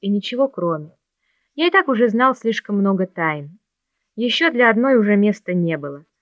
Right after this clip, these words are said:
особенно для такой мрачной. Сейчас я заберусь обратно в комнату Рики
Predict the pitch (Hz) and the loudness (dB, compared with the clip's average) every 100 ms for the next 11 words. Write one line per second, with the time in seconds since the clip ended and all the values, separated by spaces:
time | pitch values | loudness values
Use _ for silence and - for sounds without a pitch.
0 | _ - 180 294 277 233 214 185 175 165 | _ -18 -10 -4 0 0 2 0 -2 -6
1 | 185 175 160 156 151 - - _ _ _ | -2 -2 -2 -4 -6 -16 -20 _ _ _
2 | _ _ _ _ _ 233 220 349 339 277 | _ _ _ _ _ -10 -2 -2 0 0
3 | 220 247 254 240 196 233 233 202 185 214 | 4 4 4 2 2 2 2 -2 -4 -2
4 | 202 180 175 180 262 294 262 | 0 0 -2 -4 -2 -4 -10